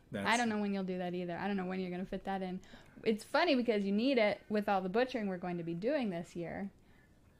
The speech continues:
Speaker 2: but I don't know when you're gonna do it.
Speaker 1: Yeah. I would like, nothing too fancy, not actually a shop where we're selling stuff out of, uh, just a space with, uh, you know, an electric hoist to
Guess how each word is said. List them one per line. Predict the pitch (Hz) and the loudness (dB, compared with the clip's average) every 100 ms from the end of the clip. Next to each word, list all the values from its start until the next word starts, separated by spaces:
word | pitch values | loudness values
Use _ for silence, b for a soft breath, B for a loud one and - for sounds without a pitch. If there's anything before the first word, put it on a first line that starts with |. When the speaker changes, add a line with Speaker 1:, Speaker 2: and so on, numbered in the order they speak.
| b - | b -6
Speaker 2:
but | 180 | -4
I | 170 | -2
don't | 170 | -4
know | 165 | -6
when | 165 165 | -6 -8
you're | 160 | -8
gonna | 165 165 | -10 -10
do | 170 175 - | -8 -8 -4
it. | |
Speaker 1:
Yeah. | 151 202 101 95 92 90 - - B B B - | -2 -2 -2 -4 -6 -10 -14 -20 B B B 2
I | 117 | 4
would | 120 120 | 6 4
like, | 110 120 117 131 | 4 4 4 4
nothing | 139 147 147 156 | 6 6 6 0
too | 139 143 | 2 2
fancy, | 135 120 113 113 117 107 | 2 2 2 2 0 0
not | 113 120 113 | 4 4 6
actually | 113 117 101 | 4 2 -2
a | |
shop | - 117 107 - | -2 -2 -2 -4
where | 101 | -4
we're | 98 | -4
selling | - - 104 101 95 | -6 -4 -4 -2 -4
stuff | - 107 92 98 | -6 -8 -8 -6
out | 95 | -6
of, | 95 92 B B B B | -6 -10 B B B B
uh, | 110 107 | -4 0
just | 165 170 | 2 2
a | 156 | 0
space | - 143 143 143 - | 4 6 6 2 -2
with, | 110 113 - | 0 0 0
uh, | 107 101 95 b b b | -4 -4 -6 b b b
you | 113 | 0
know, | 117 117 110 | 4 6 4
an | 98 | 2
electric | 104 123 131 127 117 - | 0 0 0 -2 -2 -2
hoist | 117 123 117 - - | 4 4 4 -2 -4
to | 110 113 123 120 123 | -4 -2 -4 -6 -6